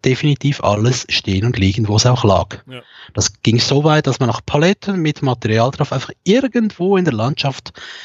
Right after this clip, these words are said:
Speaker 1: stehen ließ, weil der Azubi räumt sie dann weg.
Speaker 2: Mhm.
Speaker 1: Sehr schade, ist natürlich eigentlich falsch.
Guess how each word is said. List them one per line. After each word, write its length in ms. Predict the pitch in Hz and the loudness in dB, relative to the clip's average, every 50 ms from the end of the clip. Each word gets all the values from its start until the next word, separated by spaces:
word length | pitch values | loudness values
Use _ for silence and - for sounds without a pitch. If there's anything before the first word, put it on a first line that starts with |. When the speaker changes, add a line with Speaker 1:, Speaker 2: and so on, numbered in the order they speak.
| - - | -10 -6
Speaker 1:
stehen 300 | - - - 147 180 208 | -2 0 2 4 4 4
ließ, 300 | 214 208 214 208 - - - | 4 2 2 0 -2 -6 -4
weil 300 | 117 123 127 139 147 143 | -2 0 2 2 2 0
der 100 | 147 127 | 0 -2
Azubi 400 | 123 123 - - 135 - - 110 | -2 -4 -4 -6 -4 -2 -2 -2
räumt 220 | 101 107 107 - | -2 -2 -2 -4
sie 60 | - | -6
dann 180 | 95 85 87 87 | -6 -6 -6 -4
weg. 280 | 87 85 - - - - _ _ | -6 -6 -6 -8 -16 -18 _ _
Speaker 2:
Mhm. 240 | - 120 117 113 110 110 _ _ _ 127 117 113 107 110 110 _ _ _ | -20 -20 -20 -20 -20 -20 _ _ _ -20 -20 -20 -20 -20 _ _ _ _
Speaker 1:
Sehr 240 | - - - 123 127 | -4 -2 0 0 2
schade, 360 | - 135 98 87 82 - 87 92 | 0 0 0 -2 -4 -6 -8 -12
ist 120 | - - | -10 -10
natürlich 320 | 98 92 - 104 101 - - | -10 -8 -6 -8 -6 -6 -6
eigentlich 160 | 95 95 - | -6 -6 -4
falsch. 400 | - 90 85 80 - - - | -6 -6 -6 -6 -8 -10 -10